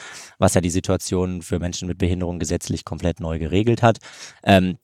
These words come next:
da haben wir leider die Ziele nicht erreicht, die wir erreichen wollen. Und wir haben auch nicht die Ziele erreicht, die durch die U-N-Behindertenrechtskonvention vorgegeben werden. Also auch da muss man einfach feststellen, äh, Deutschland hat zwar die, die U-N-Behindertenrechtskonvention ratifiziert,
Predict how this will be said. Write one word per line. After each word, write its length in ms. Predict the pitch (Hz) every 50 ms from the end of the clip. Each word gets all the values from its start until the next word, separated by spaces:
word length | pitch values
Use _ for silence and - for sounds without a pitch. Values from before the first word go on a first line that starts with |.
| _ -
da 140 | - 82 82
haben 120 | 90 92
wir 80 | 95 90
leider 240 | 85 82 87 92
die 100 | 85 82
Ziele 300 | 82 - - 90 82 82
nicht 180 | 80 80 - -
erreicht, 440 | - 80 73 76 82 98 107 - - _ -
die 80 | 98
wir 80 | 92 98
erreichen 440 | - 80 82 82 80 - 92 73 65
wollen. 320 | 76 82 87 107 113 120
Und 120 | 113 101 92
wir 60 | 90
haben 80 | 95
auch 60 | 110 95
nicht 260 | 95 113 - - -
die 100 | 107 104
Ziele 260 | - - 113 104 101
erreicht, 360 | - 101 87 92 92 95 - - - - - - - -
die 80 | - 90
durch 160 | 95 92 87
die 140 | - 95 92
U-N-Behindertenrechtskonvention 1400 | 92 95 92 87 90 85 92 85 87 87 90 90 - 90 82 85 87 - - - 87 82 80 80 - - 85 78 76
vorgegeben 640 | - - 80 76 - - - - 82 - - - -
werden. 240 | - - - -
Also 220 | 87 92 - 95 -
auch 80 | 90
da 160 | - 85 87 87
muss 180 | 92 92 -
man 100 | 98 92
einfach 220 | 95 87 - 98 -
feststellen, 520 | - 87 92 - - - 92 90 95 95 - - - - - - - - _
äh, 280 | - 90 90 87 85 78
Deutschland 340 | 80 85 85 - - 87 80
hat 120 | 92 -
zwar 180 | - - 92 85
die, 240 | 87 87 85 85 82
die 120 | - 90
U-N-Behindertenrechtskonvention 1300 | 90 90 87 87 90 82 87 85 95 92 - 87 85 90 90 - - - 95 90 90 87 - - - 87 82
ratifiziert, 760 | 80 82 82 - - 87 - 92 85 - - 101 113 151 -